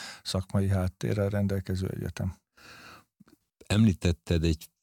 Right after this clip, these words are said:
Speaker 2: fél mondattal vagy két mondattal még a beszélgetés elején, hogy nemzetközi szövetségekkel kell és lehet kapcsolatot építeni. Ez mit jelent, és milyen tartalommal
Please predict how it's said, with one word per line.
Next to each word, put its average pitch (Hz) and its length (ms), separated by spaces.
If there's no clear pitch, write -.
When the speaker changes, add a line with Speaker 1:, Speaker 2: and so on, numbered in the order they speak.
Speaker 2:
fél - 340
mondattal 80 520
vagy 80 180
két 85 260
mondattal 73 600
még 73 220
a 73 140
beszélgetés 71 640
elején, 76 460
hogy 76 140
nemzetközi 76 720
szövetségekkel - 1300
kell 71 400
és - 340
lehet 65 340
kapcsolatot - 520
építeni. 71 720
Ez 82 100
mit 127 200
jelent, 64 400
és - 240
milyen 110 440
tartalommal 69 920